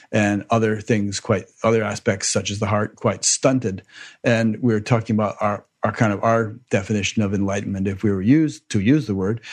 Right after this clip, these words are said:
which would be that there's a holistic development, a ba-, a more balanced development and flowering and flourishing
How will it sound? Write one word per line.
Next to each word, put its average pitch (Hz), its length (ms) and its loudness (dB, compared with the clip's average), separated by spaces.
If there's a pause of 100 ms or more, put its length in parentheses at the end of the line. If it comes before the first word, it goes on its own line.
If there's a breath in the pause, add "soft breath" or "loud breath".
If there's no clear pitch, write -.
(200 loud breath)
which 113 520 0
would 107 380 0
be 107 360 2
that 101 340 -4
there's 110 200 0
a 107 40 -8
holistic 113 560 0
development, 98 600 -4
a 101 40 -6
ba-, 98 320 -2
a 120 40 0
more 117 160 2
balanced 110 640 -2
development 98 600 -4
and 98 200 -6
flowering 101 680 -2
and 95 120 -10
flourishing 104 560 0